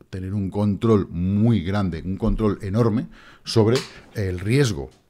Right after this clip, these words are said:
¿vale? Tener claro cuál es tu estrategia de rie-, de riesgos, tener claro cuál va a ser tu entrada y salida, planificar correctamente todo eso, ¿vale? Entonces, em,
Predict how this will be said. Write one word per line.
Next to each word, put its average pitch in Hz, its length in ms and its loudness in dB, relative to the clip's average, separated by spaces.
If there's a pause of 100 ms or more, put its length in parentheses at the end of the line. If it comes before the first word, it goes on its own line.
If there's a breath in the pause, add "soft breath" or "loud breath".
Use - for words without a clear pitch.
(400)
¿vale? 110 220 -8
Tener 113 340 -4
claro 139 380 4
cuál 107 160 4
es 98 100 -4
tu 110 60 0
estrategia 95 500 -4
de 92 80 -2
rie-, 87 380 -6
de 95 200 -6
riesgos, 82 500 -8 (280 loud breath)
tener 110 300 2
claro 139 400 4 (260 loud breath)
cuál 117 240 6
va 110 60 8
a - 20 2
ser 110 160 4
tu 113 100 2
entrada 107 320 4
y 101 40 2
salida, 92 500 -2 (200 loud breath)
planificar 123 760 2
correctamente 113 720 0
todo 80 260 -4
eso, 71 220 -16 (320)
¿vale? 113 240 -8 (480 soft breath)
Entonces, 123 480 -2 (300 loud breath)
em, 95 720 0